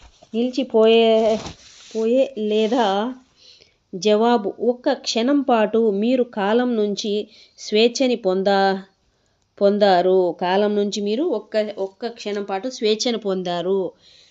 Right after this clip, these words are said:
ఈ క్షణంలోకి ప్రవేశించడం, ప్రవేశించడం వల్ల మనసు అనే తెర వెనక, మనసు అనే తెర లేకుండా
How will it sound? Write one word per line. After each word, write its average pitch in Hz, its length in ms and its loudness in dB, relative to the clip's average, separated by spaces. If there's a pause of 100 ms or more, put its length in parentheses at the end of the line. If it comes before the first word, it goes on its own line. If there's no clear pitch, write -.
(400)
ఈ 277 160 0
క్షణంలోకి 254 760 0
ప్రవేశించడం, 214 1200 -2
ప్రవేశించడం 208 720 0
వల్ల 202 440 0
మనసు 240 580 -2 (440)
అనే 233 560 0 (140)
తెర 226 240 2
వెనక, 254 460 -2 (120)
మనసు 226 400 -4
అనే 233 680 0 (460)
తెర 240 340 0
లేకుండా 226 760 0